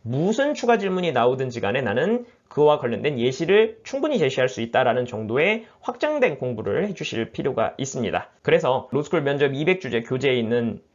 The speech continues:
주제들을 기본적으로 공부를 하셔야 되고요. 그리고 추가적인 시사 이슈들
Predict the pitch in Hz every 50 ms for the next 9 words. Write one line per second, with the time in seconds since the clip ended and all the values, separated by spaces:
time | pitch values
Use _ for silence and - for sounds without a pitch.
0 | _ - - 135 127 160 160 127 117 104 98 117 113 - - 120 135 139 127 131
1 | 127 123 117 - 120 117 113 113 127 190 202 - 226 214 151 110 - 101 110 131
2 | 127 - - _ - - 120 117 120 127 120 170 - - _ _ - - - 254
3 | 285 285 262 214 151 135 143 165 180 - 208 196 180 131 131 - 135 131 113 110
4 | 101 101